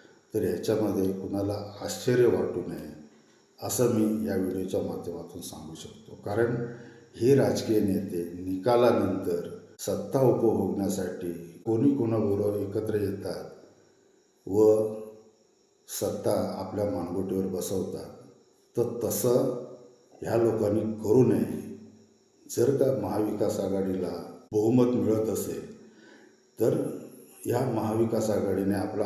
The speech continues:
आघाडीचा धर्म पाळून व लोकांच्या मतांचा आदर करून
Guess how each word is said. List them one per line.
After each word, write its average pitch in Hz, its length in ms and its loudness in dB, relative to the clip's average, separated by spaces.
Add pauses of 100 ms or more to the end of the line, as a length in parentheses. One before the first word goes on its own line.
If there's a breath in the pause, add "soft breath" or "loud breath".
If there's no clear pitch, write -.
(120)
आघाडीचा 123 500 4
धर्म 98 400 0
पाळून 87 360 -4 (540 loud breath)
व 101 100 -2
लोकांच्या 113 460 0
मतांचा 110 560 0
आदर 113 420 2
करून 92 400 0